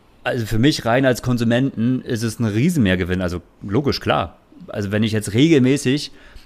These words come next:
die stärksten Athletinnen da auch zumindest jetzt da auf, auf der Mitteldistanz sehen kann, ist für mich ein Riesengewinn. Und der Trend geht ja dahin. Also der Trend geht ja irgendwo dahin zu sagen, okay, ich möchte es auch mehrmals im Jahr haben. Wenn ich halt sage, ich bin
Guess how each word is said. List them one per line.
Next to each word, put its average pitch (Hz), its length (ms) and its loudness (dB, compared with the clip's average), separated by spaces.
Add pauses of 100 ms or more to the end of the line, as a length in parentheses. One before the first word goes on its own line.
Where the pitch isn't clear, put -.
(140)
die 113 80 0
stärksten 131 1080 -2
Athletinnen 127 540 0
da 123 140 0
auch - 360 -2
zumindest 127 360 -4
jetzt 120 120 -8
da 123 160 2
auf, 117 260 -2
auf - 120 -14
der 131 100 -2
Mitteldistanz 123 460 -6
sehen 104 160 -2
kann, 131 320 -4 (560)
ist - 80 -16
für 101 60 -4
mich 90 120 -4
ein 92 60 -6
Riesengewinn. 90 520 -4 (1120)
Und 113 80 -2
der 113 80 2
Trend 135 220 2
geht 143 100 4
ja 139 60 2
dahin. 117 400 2 (100)
Also 104 160 -4
der 110 80 0
Trend 127 220 -2
geht 131 140 -2
ja 123 300 2
irgendwo 131 300 -2
dahin 123 180 0
zu 123 120 -4
sagen, 120 280 0
okay, 131 200 -4
ich - 80 -6
möchte 131 200 0
es 120 100 -6
auch 113 100 -6
mehrmals 117 320 -2
im 95 100 -6
Jahr 92 160 -2
haben. 90 240 -6
Wenn 113 160 2
ich 139 200 -2
halt 131 200 0
sage, 131 240 0
ich 117 180 -6
bin 123 360 -2